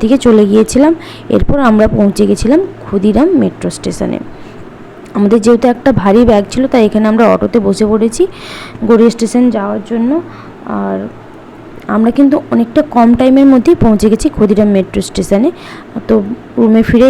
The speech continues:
এখানে আমি একটা পার্সেল ওপেন করছি। তো এটা ছিল একটা কাস্টমারের, মানে দুটো কাস্টমারের শাড়ির অর্ডার। তো তোমরা যারা যারা আমার ভিডিও দেখো, তারা তো জানোই আমার ছোট্ট একটা শাড়ি আর জুয়েলারির বিজনেস আছে, যেটা আমি মোটামুটি ওই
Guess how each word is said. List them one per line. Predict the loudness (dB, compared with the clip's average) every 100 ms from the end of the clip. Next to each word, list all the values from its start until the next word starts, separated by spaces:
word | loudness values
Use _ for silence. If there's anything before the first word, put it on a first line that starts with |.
| 4
এখানে | 2 0
আমি | 0 -2
একটা | -2 -2 -2
পার্সেল | -2 0 0 2
ওপেন | 0 0
করছি। | -4 -6 -10 -10 -14 -20 -2
তো | 0
এটা | 2 2 2
ছিল | 2 2
একটা | 0 -4 -2 0
কাস্টমারের, | 0 0 0 2 4 2 0 -2
মানে | -2 -2
দুটো | -4 -4 -2
কাস্টমারের | -4 -4 -2 -2 -2 -2
শাড়ির | -2 0 0
অর্ডার। | 0 -2 -6 -14 -20 -20 -6
তো | -2 0 -2 -8 -18 -20 -20 -20 -20 -20 -20 -20 -16 -2
তোমরা | 0 2 4
যারা | 2 4
যারা | 2 2
আমার | 2 0
ভিডিও | 2 2
দেখো, | 2 0 0
তারা | 0 0
তো | -2
জানোই | -2 -2
আমার | -2 -6 -4
ছোট্ট | -4 -2 -4 -6
একটা | -6 -8 -8 -16 -20 -20 -6
শাড়ি | 0 2 4 2
আর | 2 2
জুয়েলারির | 2 4 2 2
বিজনেস | 0 2 0 2 0
আছে, | 0 0
যেটা | 2 2
আমি | 2
মোটামুটি | 2 0 2
ওই | 2